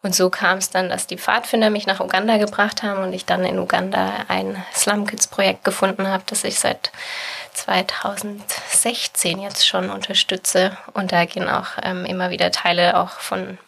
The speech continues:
von meiner Arbeit quasi, gehen Gelder dorthin. Wir suchen da auch immer wieder Sponsoren.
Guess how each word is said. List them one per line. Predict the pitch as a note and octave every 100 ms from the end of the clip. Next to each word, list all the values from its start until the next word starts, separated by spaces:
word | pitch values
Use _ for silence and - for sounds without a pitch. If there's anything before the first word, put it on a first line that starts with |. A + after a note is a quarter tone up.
| _
von | G#3+ G3 F#3+ F#3 -
meiner | - F#3 F3+ F#3+ F3+
Arbeit | - G3 G3 F#3 F#3 -
quasi, | - G3+ F#3 F#3 F#3 F#3
gehen | - F#3 F#3+ -
Gelder | - F3+ F3+
dorthin. | F3+ F3+ - F#3+ F#3 F#3 - - - - -
Wir | G#3
suchen | F#3 F#3+ G3
da | F3+ F3+
auch |
immer | F3+ F#3 F3+
wieder | F#3
Sponsoren. | F#3 - A3+ A3+ A#3 A3+ A3+